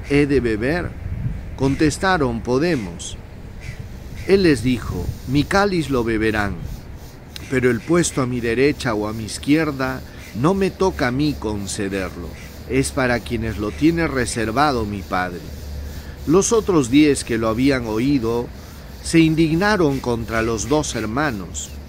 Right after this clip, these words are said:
Pero Jesús, reuniéndolos, les dijo: "Ustedes saben que los jefes de las naciones las dominan como señores absolutos y los grandes las oprimen.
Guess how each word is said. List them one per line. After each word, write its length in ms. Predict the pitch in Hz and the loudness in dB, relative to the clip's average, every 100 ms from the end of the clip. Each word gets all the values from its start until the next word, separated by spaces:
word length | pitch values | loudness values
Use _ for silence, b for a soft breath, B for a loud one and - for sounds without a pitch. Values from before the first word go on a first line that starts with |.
| - B B B - | -16 B B B -10
Pero 220 | - 117 120 | -2 0 0
Jesús, 420 | 147 135 143 131 | 0 2 4 4
reuniéndolos, 840 | 135 127 127 135 131 123 113 104 | 4 2 2 0 2 0 0 -2
les 180 | 107 98 | -2 -2
dijo: 400 | 123 117 - 90 - B B B - | -2 -2 -6 -10 -12 B B B -10
"Ustedes 500 | 113 110 147 139 151 | -6 2 6 6 4
saben 440 | - 175 170 156 147 | 2 2 2 2 0
que 120 | 147 | 2
los 220 | 135 131 | 2 2
jefes 420 | - 190 - 135 | 2 2 4 2
de 120 | 110 117 | 2 0
las 200 | 113 104 | 0 -2
naciones 880 | 110 107 156 180 165 117 120 123 - B B B - | -4 -2 4 4 4 0 -4 -6 -10 B B B 0
las 280 | 123 127 | 2 2
dominan 600 | 123 143 175 190 135 120 | 4 4 4 2 2 0
como 320 | 117 117 113 113 | -2 -4 -2 -4
señores 640 | 107 113 147 156 139 - | -4 -2 0 2 2 0
absolutos 1000 | 110 - - 113 160 175 - 95 - - B B B | -2 -2 -2 0 0 0 -4 -4 -4 -6 B B B
y 120 | 147 | 4
los 240 | 143 139 127 | 6 6 4
grandes 580 | 175 202 196 185 170 147 | 2 2 2 2 2 2
las 340 | 120 117 - | 0 0 -2
oprimen. 540 | 110 110 123 110 85 | -4 0 -2 -2 -4